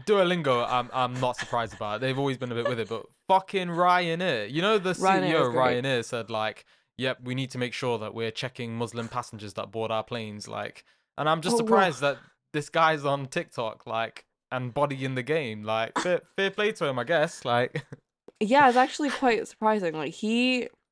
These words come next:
Speaker 2: I, I think one of his interns, I wouldn't say him, well, but his interns are really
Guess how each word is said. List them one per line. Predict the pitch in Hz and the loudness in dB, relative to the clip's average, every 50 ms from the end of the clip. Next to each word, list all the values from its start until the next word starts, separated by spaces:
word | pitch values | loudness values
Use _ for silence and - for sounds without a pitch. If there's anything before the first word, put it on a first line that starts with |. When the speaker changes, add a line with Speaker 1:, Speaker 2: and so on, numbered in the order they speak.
| _ _ _ _ _ _ _ _ _ _ _ _ _ _ _ _ _ _ _ _ _ _ _ _ - | _ _ _ _ _ _ _ _ _ _ _ _ _ _ _ _ _ _ _ _ _ _ _ _ 4
Speaker 2:
I, | 233 262 262 262 | 4 4 4 4
I | 233 247 | 2 0
think | 254 285 220 | 0 0 -2
one | 220 233 247 269 | 0 0 0 2
of | 262 | 0
his | 262 196 | -2 -2
interns, | - - 190 190 185 196 160 147 151 160 | -2 -2 -2 -2 -2 -2 -2 -2 -2 -2
I | 160 | 0
wouldn't | 190 208 214 | 0 0 0
say | 208 214 | -2 -2
him, | 175 170 135 92 - 190 202 - _ _ - | -2 -2 -2 -2 -4 -10 -14 -16 _ _ -2
well, | - 196 160 | 0 0 0
but | 175 196 214 | 2 2 2
his | 208 190 190 | 2 2 2
interns | - 190 208 - 240 240 247 262 269 269 - - - | 2 0 0 2 2 2 2 2 0 -2 -4 -8 -2
are | - 175 180 180 180 175 170 156 - | 2 4 6 6 6 4 2 0 0
really | - 165 175 180 190 196 185 185 175 170 160 | -2 -4 0 2 2 4 4 4 2 0 -4